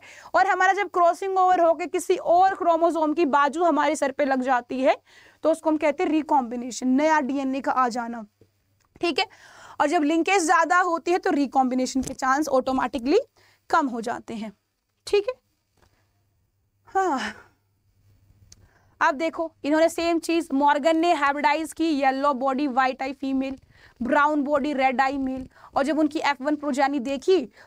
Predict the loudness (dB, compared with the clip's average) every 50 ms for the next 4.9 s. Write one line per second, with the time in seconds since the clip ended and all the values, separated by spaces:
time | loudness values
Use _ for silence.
0 | _ 0 2 4 4 4 2 2 2 0 0 0 0 -2 0 2 2 2 4 4
1 | 2 2 2 2 2 2 2 2 2 2 2 2 2 2 2 2 0 0 -2 -4
2 | -2 -2 0 0 2 4 4 4 4 4 2 0 0 -2 -2 -2 -8 _ _ _
3 | _ _ _ _ -2 0 2 4 4 2 2 4 4 4 4 4 2 0 2 2
4 | 2 0 0 0 -2 0 0 2 2 2 2 2 2 0 0 0 -2 -2